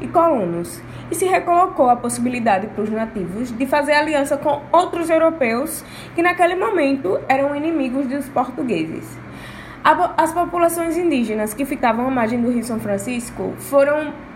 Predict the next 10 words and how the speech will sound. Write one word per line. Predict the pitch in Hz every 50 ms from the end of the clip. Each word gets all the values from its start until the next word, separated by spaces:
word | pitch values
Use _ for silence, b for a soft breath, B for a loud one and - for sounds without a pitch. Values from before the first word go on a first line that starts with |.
| - -
profundamente | - 359 403 - - 392 349 349 359 349 330 311 277 247
afetadas | 302 294 294 311 311 302 - 226 220 233 262 -
pelas | - 254 262 262 269 262
disputas | 247 320 320 - - - 247 240 - 277 311 359 - - B B B B B B -
que | 330
visavam | 320 339 370 349 320 320 311 311 302 320 349 339 339 320
o | 269
domínio | 262 381 - 427 381 294 269 262
daquela | 254 262 262 269 254 269
região. | 294 277 262 254 302 349 381 214 175